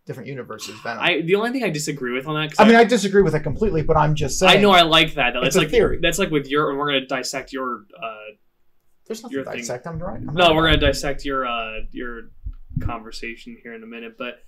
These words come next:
Speaker 1: I'm right about it, dang Hummel.
Speaker 2: So, um, as far as that theory goes, I love it. The issue I have with it is that the, the guy that, "What do you do in my room?" I don't think Venom can pull that one off.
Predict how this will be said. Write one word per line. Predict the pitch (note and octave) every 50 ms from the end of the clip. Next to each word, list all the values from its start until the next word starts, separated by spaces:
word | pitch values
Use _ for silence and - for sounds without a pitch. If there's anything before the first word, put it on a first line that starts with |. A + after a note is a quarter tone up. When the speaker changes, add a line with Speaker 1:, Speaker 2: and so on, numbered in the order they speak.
| - -
Speaker 1:
I'm | C3 C3 C3 C3
right | D3 D#3 F3
about | F3 E3 E3 E3 E3
it, | - A2+
dang | D3 C#3+ D3 D3+
Hummel. | - D3+ D#3 D3+ D#3+ D#3+
Speaker 2:
So, | - - - F3 D#3+ D#3 D3+ D3 C#3+ - - -
um, | - D3 C#3+ C3+ C3+ C3+ B2+ B2 A#2+ A#2 - _ _ _ _ _ _ _ _ _ _ -
as | F3 E3 -
far | - A3+ A#3+
as | A#3+ A3
that | A3 F#3 -
theory | F#3 F3+ F3+ E3+ D3+
goes, | C#3 B2+ B2 B2+ B2+ B2+ B2+ - -
I | C3 D3 D#3+
love | D#3 C#3+ C#3 C3 C3+ C#3 D3
it. | D3 D3 C#3+ C#3+
The | C#3+ C#3 C#3
issue | C#3+ C#3+ - E3+ D3+
I | C3 B2
have | B2+ B2 B2 B2
with | B2+ B2 -
it | C3 A#2+
is | A#2+ B2
that | B2 A#2
the, | B2 B2 A#2+ A#2 C3+
the | C#3 C3
guy | C3+ B2+ B2+ C3
that, | B2+ B2 B2 A#2+ -
"What | F#2+ G#2+ C3 C3
do | C3
you | C3
do | C3 B2+
in | B2+
my | B2 A#2+ A#2
room?" | A2+ A#2 A#2+ A#2+ B2+ C3 C#3 C#3 _ _ _ _ _ _ _ _ _ _ _ _ _ _ _ _ _ _ _ _ -
I | C3
don't | D3 D#3+ D#3+ C#3+ B2+
think | D3 C#3+ C3 B2
Venom | B2+ B2 B2 A#2+ A#2
can | - A#2+ A2
pull | - - A2+
that | G#2+ G#2 G2+ G#2
one | G#2+ G#2+
off. | G#2 G#2 G#2+ A2 -